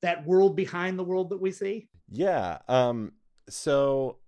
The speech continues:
Speaker 2: so like I said, I started with that, that first idea, and then I, and then I s-, went straight to, okay,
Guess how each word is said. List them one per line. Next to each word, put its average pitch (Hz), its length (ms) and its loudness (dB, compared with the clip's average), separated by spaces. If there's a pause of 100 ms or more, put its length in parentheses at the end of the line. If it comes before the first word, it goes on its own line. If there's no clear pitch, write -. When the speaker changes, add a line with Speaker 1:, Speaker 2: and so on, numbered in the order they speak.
(1400)
Speaker 2:
so - 140 -6
like 170 160 0
I 160 60 0
said, 135 200 -2
I 123 60 2
started 151 320 -2
with 123 200 -6
that, 110 280 0
that 98 220 -6
first 117 340 -4
idea, 87 580 -6 (540)
and 113 180 0
then 135 160 0
I, 120 320 -2
and 110 140 -4
then 120 80 -2
I 123 80 -2
s-, - 180 -8
went 104 240 -6
straight - 280 -8
to, 104 240 -6
okay, 90 400 -6